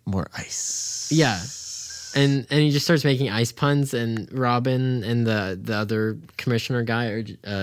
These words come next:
Speaker 2: M-, Matthew Modine, they're just, like, looking around.
Speaker 1: <laughs>
Speaker 2: Like, "What's happening?" And he's like, he's like, "I, my favorite movie is Ice Age."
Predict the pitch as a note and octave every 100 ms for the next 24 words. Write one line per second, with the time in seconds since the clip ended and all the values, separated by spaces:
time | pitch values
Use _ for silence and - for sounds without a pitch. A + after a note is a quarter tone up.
0 | F#2+ F#2+ F#2 G#2+ G#2+ A#2+ G#2+ G2 G#2 A2
1 | A2+ G2 G2+ A2 G2 G2+ A2 A2 A#2 G#2
2 | G2 F#2+ A2 B2 - A#2 - - - C3+
3 | - - - - A#2+ A#2+ E3+ - D3+ D#3+
4 | C#3 G#2 G2+ - A#2 A#2 A2 G2 F#2 -
5 | _ _ _ _ _ _ _ _ - -
6 | D#2 - _ _ _ _ _ - - -
7 | - - A2+ G#2 - G2+ D#2+ F#2 F2 C2
8 | C#2 - - A2 A2 - - - A#1+ A#1+
9 | A#1